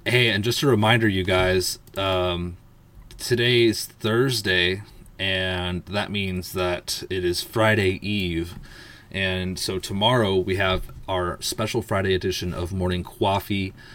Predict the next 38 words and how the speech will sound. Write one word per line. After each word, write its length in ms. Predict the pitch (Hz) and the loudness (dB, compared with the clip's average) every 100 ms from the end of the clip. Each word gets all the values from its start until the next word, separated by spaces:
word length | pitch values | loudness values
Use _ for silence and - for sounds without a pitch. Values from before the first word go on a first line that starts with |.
| - - | -20 -10
where 400 | 92 98 95 87 | -2 0 2 0
we 220 | - 98 | -4 -6
really 340 | 104 139 180 143 | -4 4 6 6
let 300 | 117 107 - | 2 0 -2
loose, 720 | 101 110 120 113 110 - - | -2 4 4 4 0 -4 -4
and, 680 | 98 101 98 95 92 92 90 | -2 2 2 2 0 -2 -2
uh, 380 | 92 90 87 85 | 0 0 0 0
we 100 | 98 | 0
do 140 | 131 202 | 0 4
cover 240 | 175 135 | 4 6
the 100 | 123 | 4
news, 380 | 113 113 113 110 | 4 4 2 2
and 140 | 95 | 0
if 80 | 92 | 0
anything's 300 | 123 113 98 | -2 -2 -2
breaking, 400 | - 98 104 95 | 0 0 0 0
we 80 | 92 | 0
will 180 | 110 120 | 0 0
cover 340 | - 87 78 | -2 -2 -2
it, 120 | - - | -4 0
but 480 | 139 95 - - - - - - - - - - - - | 0 2 -2 -8 -12 -20 -20 -20 -20 -20 -20 -20 -20 -10
we're 160 | 104 107 | -6 -4
going 280 | 139 127 | -2 -2
to 100 | 113 | -2
laugh 340 | 95 90 92 - | 0 2 2 2
the 80 | 90 | -6
entire 380 | 87 127 120 | -2 2 2
way 160 | 98 90 | 2 0
through. 300 | - 87 87 | 0 2 2
We're 80 | 90 | 2
gonna 200 | 117 113 | 0 0
look 220 | 101 98 | -2 -2
at 80 | 95 | -4
the 80 | - | -6
funny 340 | - 98 90 | -2 0 0
stuff, 480 | - 87 82 80 - | -2 -4 -4 -4 -10
and, 560 | 90 90 90 85 85 80 | -4 -2 0 -2 -4 -6
uh, 400 | 82 82 82 82 | -4 -2 -2 -6